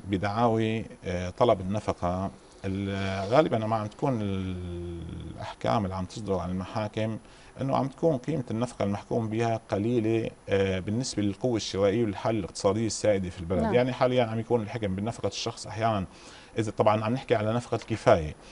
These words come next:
Speaker 2: مم.
Speaker 1: نفقة الكفاية عم تكون بمبلغ يتراوح ما بين ثلاثة آلاف وخمسمية للحد الخمسة آلاف.
Speaker 2: مهم.
Speaker 1: هذا المبلغ ي-، قياسا على الوضع الاقتصادي وعلى القوة الشرائية السائدة في المجتمع هو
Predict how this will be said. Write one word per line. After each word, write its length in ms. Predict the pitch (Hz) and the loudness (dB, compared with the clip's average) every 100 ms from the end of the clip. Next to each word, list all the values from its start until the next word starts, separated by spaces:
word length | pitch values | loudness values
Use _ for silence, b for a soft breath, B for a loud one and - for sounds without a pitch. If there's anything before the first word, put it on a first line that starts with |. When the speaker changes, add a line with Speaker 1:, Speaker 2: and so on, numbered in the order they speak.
| - | -4
Speaker 2:
مم. 160 | 214 | 0
Speaker 1:
نفقة 200 | 185 156 | 2 2
الكفاية 440 | 131 - 123 127 120 | 0 0 6 8 8
عم 140 | 110 | 4
تكون 440 | 110 - 127 117 65 | -2 0 2 2 -4
بمبلغ 400 | 92 113 120 110 | -4 0 2 2
يتراوح 600 | 104 107 113 110 104 92 | 0 2 2 4 2 2
ما 100 | 101 | -2
بين 320 | 98 110 101 87 b b b 98 - | 0 0 0 -4 b b b -8 0
ثلاثة 300 | 127 - 117 | 0 4 4
آلاف 260 | 120 - | 4 2
وخمسمية 540 | - 107 101 117 117 113 | -2 -2 -2 -2 0 2
للحد 440 | 107 101 - 107 | 2 -2 -8 -6
الخمسة 460 | 104 - 98 - 95 | -2 -2 -2 0 2
آلاف. 220 | 92 78 - - - | 2 0 -6 -16 -8
Speaker 2:
مهم. 220 | 202 247 - | -4 -4 6
Speaker 1:
هذا 240 | 180 165 | 6 6
المبلغ 360 | 135 151 139 120 | 4 4 4 4
ي-، 320 | 117 107 101 95 98 92 | 2 0 -2 -6 -10 -2
قياسا 380 | 110 123 139 107 90 | 6 6 6 -2 -4
على 120 | 95 | 0
الوضع 240 | 92 123 117 | 4 4 4
الاقتصادي 540 | 92 101 - 113 101 | -2 -8 2 4 4
وعلى 160 | 87 92 | 0 -4
القوة 240 | - 139 | -4 -2
الشرائية 520 | 127 - 107 101 107 | -2 -2 -2 -2 -2
السائدة 440 | 98 - 92 82 87 | -4 -4 -6 -4 -6
في 100 | - | -6
المجتمع 480 | 107 123 151 151 160 | -6 -4 -2 2 2
هو 420 | 156 156 156 | 4 4 2